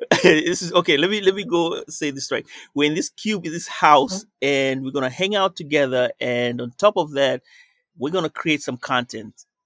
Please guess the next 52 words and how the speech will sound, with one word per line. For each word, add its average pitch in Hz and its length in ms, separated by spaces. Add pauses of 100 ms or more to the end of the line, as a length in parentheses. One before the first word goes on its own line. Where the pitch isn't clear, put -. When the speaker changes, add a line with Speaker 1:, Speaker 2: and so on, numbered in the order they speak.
(180)
Speaker 1:
all 175 280
weekend. 127 500 (420)
So 185 120
it's 165 100
like 156 120
a 147 60
conference. 143 720 (500)
So 165 540
Speaker 2:
Facts. 160 140 (760)
Speaker 1:
Nosa 160 140
Speaker 2:
It's 220 120
Speaker 1:
is 185 60
Speaker 2:
cool, 147 80
Speaker 1:
gonna 151 160
Speaker 2:
much 131 140
Speaker 1:
give 127 80
us 127 60
Speaker 2:
cooler 135 300
than 98 180
a 101 40
conference. 92 640 (220)
<laughs> 156 80 (800)
Speaker 1:
Right, 120 260
right, 131 320
right. 127 380
So 131 340
Nosa, 160 300
you're 143 100
gonna 160 220
let 143 140
us 131 140
know 127 180
what 127 200
this, - 280 (280)
this 127 220
thing 131 200
is 120 100
gonna 120 180
be 113 220
all 117 180
about. 113 280
Maybe 139 200
start 127 240
with 117 100
a 120 40
little 123 180
bit 117 80
of 117 100
history, 120 400
and 110 140
then, 113 240
uh, - 80